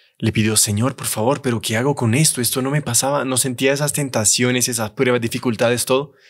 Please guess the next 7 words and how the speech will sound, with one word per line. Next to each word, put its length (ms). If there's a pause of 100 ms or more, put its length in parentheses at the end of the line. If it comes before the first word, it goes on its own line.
(440)
Y, 160
Señor, 320
por 100
favor, 240
líbrame 400
de 120
esto.' 360